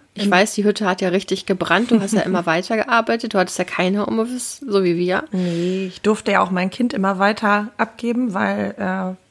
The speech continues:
Speaker 2: wir ja beide
Speaker 1: Mhm.
Speaker 2: in
Speaker 1: Du warst systemrelevant.
Speaker 2: Richtig, wir arbeiten beide in sogenannten systemrelevanten Berufen.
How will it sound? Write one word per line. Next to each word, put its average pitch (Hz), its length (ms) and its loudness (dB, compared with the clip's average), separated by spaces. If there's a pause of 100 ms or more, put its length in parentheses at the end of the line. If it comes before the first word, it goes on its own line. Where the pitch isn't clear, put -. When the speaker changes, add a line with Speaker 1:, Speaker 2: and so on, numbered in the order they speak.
(180)
Speaker 2:
wir 185 120 -2
ja 185 160 -2
beide 185 500 2
Speaker 1:
Mhm. 170 80 -8
Speaker 2:
in 190 180 0
Speaker 1:
Du 185 120 -2
warst 190 200 0
systemrelevant. 185 1000 0
Speaker 2:
Richtig, 349 420 2
wir 208 160 0
arbeiten 233 400 4
beide 220 360 2
in 220 180 0
sogenannten 220 580 2
systemrelevanten 226 1040 0
Berufen. 202 680 -2